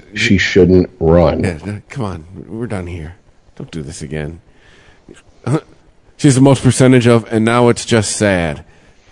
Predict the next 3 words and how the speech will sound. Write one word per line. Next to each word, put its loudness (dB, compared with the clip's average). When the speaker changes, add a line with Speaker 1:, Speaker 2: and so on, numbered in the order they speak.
Speaker 1:
Even 6
Nixon, 2
okay? 2